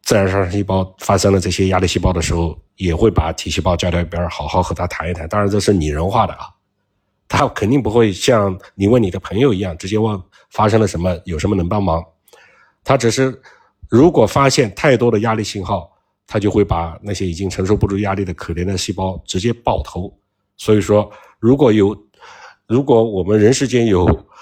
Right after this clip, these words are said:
这个人形的自然杀伤细胞的话，我们在他的面前一定要多笑。当然了，这个机制呢，也是在人体呢，也是有一些特殊情况的，比如说是红细胞，比如说红细胞本身就是一个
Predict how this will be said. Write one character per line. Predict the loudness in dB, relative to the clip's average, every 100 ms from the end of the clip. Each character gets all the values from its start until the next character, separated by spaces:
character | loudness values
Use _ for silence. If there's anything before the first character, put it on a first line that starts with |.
| -12
这 | -6 0
个 | 4
人 | 6 6
形 | 4 2 2
的 | 2
自 | 2 2
然 | 2
杀 | -2 -6
伤 | -8
细 | -6 -6
胞 | -6
的 | -8
话， | -8 -10
我 | -14 -12
们 | -10
在 | -10
他 | -8 -6
的 |
面 | -6 -8
前 | -12 -18
一 | -16 -4
定 | -2
要 | -2 -6 -16 _
多 | -2 0
笑。 | -2 -4 -8 _ _ _ _ _ _ _ _ _ _
当 | 2
然 | 4
了， | 6 4
这 | 2 2
个 | 4 4 6 4 0
机 | -4
制 | -2 -2
呢， | 0
也 | 0 -2
是 | -4 -2 -2 -2
在 | -4
人 | -2 -4
体 | -4
呢， | -4
也 | -4 -4
是 | -6 -4 -2
有 | -2
一 |
些 | -4 -6
特 | -4
殊 | -4
情 | -4 -8
况 | -10 -10
的， | -10 -16 _ _ _ _ 0
比 | 4
如 | 4
说 | 4
是 | 2 -2
红 | -2 -2
细 | -2
胞， | -2 -4 -6 -8
比 | -2
如 | 2
说 | 2 0 -8 _ _
红 | -2 2
细 | 2
胞 | 2
本 | 2 2
身 | 2
就 | 2
是 | 0 -2
一 |
个 | -2 -2 -4